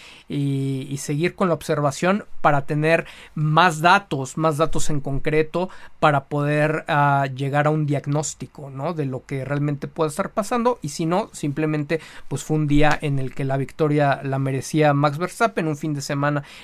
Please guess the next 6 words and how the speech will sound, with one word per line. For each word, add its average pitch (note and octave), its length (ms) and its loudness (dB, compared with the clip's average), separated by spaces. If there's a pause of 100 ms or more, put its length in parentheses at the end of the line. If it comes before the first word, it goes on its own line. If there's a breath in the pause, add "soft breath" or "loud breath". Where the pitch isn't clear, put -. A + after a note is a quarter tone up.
en D3 140 0
el C#3 140 -2
que C#3+ 100 -6
trabajaron D3+ 600 2
mejor. A#3 440 4 (1040 soft breath)
Y D#3+ 600 2